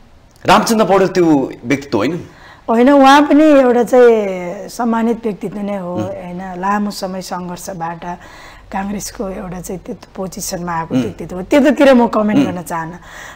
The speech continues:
Speaker 2: तर तुलनात्मक हिसाबले
Speaker 1: सुभाष चन्द्र नेवार, अब
Speaker 2: सुभाष
Speaker 1: तपाईँहरूको
Speaker 2: नेवार
Speaker 1: बुझाइ?
Speaker 2: हिजो चाहिँ तपाईँको चाहिँ मधेसबाट हामी त तराई, पहाड, हिमाल भएको मुलुक पनि हो नि।
Speaker 1: उम्।
Speaker 2: होइन, हाम्रो भूगोलले त्यो पनि दियो।
Speaker 1: उम्।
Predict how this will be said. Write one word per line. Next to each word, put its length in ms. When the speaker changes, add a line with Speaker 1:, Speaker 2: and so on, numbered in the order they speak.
Speaker 2:
तर 160
तुलनात्मक 720
हिसाबले 800
Speaker 1:
सुभाष 320
चन्द्र 140
नेवार, 220
अब 160
Speaker 2:
सुभाष 380
Speaker 1:
तपाईँहरूको 260
Speaker 2:
नेवार 100
Speaker 1:
बुझाइ? 280
Speaker 2:
हिजो 220
चाहिँ 300
तपाईँको 420
चाहिँ 220
मधेसबाट 800
हामी 280
त 60
तराई, 460
पहाड, 720
हिमाल 520
भएको 260
मुलुक 300
पनि 220
हो 100
नि। 120
Speaker 1:
उम्। 180
Speaker 2:
होइन, 140
हाम्रो 320
भूगोलले 460
त्यो 160
पनि 220
दियो। 240
Speaker 1:
उम्। 400